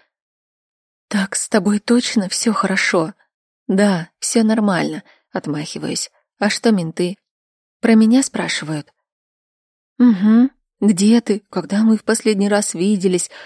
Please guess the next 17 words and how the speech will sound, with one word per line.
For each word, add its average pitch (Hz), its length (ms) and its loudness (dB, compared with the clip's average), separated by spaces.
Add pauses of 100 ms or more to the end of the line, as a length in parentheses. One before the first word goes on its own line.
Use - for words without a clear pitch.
(240)
«Ну, 214 240 4
я 196 220 -2
им 208 140 2
сама, 185 360 -2
понимаешь, 185 640 -4 (240)
ничего 196 540 2
такого 208 340 0
не 196 160 0
говорила. 165 540 -2 (240)
Да 175 160 -6
просто - 340 -10
неформальный. 160 720 -2 (400)
Пусть - 360 0
катятся - 500 -6
лесом». 190 500 -2 (840)
«И 233 100 2
правильно», 165 680 2